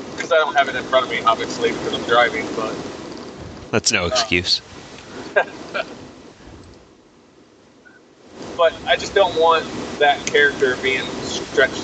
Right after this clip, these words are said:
Speaker 1: thin,
Speaker 2: Right.
Speaker 1: where everything's not cohesive, because that's what I'm liking about Rebirth, is that everything's pretty cohesive and flows in together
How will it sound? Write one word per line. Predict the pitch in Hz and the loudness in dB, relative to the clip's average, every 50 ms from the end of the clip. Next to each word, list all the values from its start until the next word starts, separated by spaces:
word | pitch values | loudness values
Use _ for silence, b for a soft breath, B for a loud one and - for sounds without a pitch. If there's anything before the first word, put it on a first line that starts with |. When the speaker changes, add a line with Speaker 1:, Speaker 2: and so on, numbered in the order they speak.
| - - | -8 -6
Speaker 1:
thin, | 127 127 127 123 123 - - - - - - - - - - - - - - - _ - _ _ _ - - - - - | -4 -4 -4 -4 -4 -8 -12 -14 -16 -18 -18 -20 -20 -20 -20 -20 -20 -20 -20 -20 _ -20 _ _ _ -20 -20 -16 -4 0
Speaker 2:
Right. | 135 - 90 87 - | 2 2 2 2 0
Speaker 1:
where | 127 123 120 120 117 117 117 117 - - - - - - | -2 -4 -4 -4 -6 -6 -8 -10 -12 -16 -16 -16 -4 0
everything's | 143 139 143 143 - - - - - | 2 4 4 2 2 -2 -4 0 2
not | 135 127 127 - | 2 2 2 0
cohesive, | - 131 127 120 - 131 127 123 - - 151 - | 0 0 0 0 2 0 -2 -2 -2 -2 -4 0
because | - 135 - - - - - - - - - - - - - - | 0 0 2 4 2 2 2 -4 -8 -8 -8 -8 -8 -8 -8 0
that's | 139 135 135 - - - | 2 2 2 0 -4 -4
what | 139 135 131 127 | 0 2 2 2
I'm | 123 127 | 2 2
liking | 127 131 131 127 135 135 | 2 2 2 0 -2 -4
about | 123 123 120 120 117 113 - - - - - - | 0 2 4 4 4 2 0 -4 -8 -8 -6 0
Rebirth, | - 131 135 127 - 117 113 117 - - - | 2 2 2 4 4 4 4 4 4 2 2
is | 156 151 - - - | 2 2 2 0 0
that | 139 117 113 - - - - | 0 0 0 0 -4 -2 0
everything's | 123 123 123 123 - 120 117 117 110 - - - - - | 0 2 2 0 2 2 2 2 0 -2 -4 -6 -4 -2
pretty | - - - | -2 -2 0
cohesive | - - - - - - - 1077 - - - - - - - | -2 -2 -2 -2 -2 0 -2 -2 -2 -2 0 0 0 0 2
and | - 1077 - - - - - - - - - - - - - - - - - - - - | 0 0 0 0 -4 -6 -6 -6 -6 -6 -6 -6 -4 -6 -6 -6 -6 -6 -8 -8 -8 -6
flows | 120 123 127 127 120 117 113 113 | 0 2 4 4 4 2 0 0
in | 120 120 117 117 120 | 0 0 0 0 -2
together | - - 113 110 104 101 107 107 110 110 | -2 0 2 2 2 4 4 4 4 2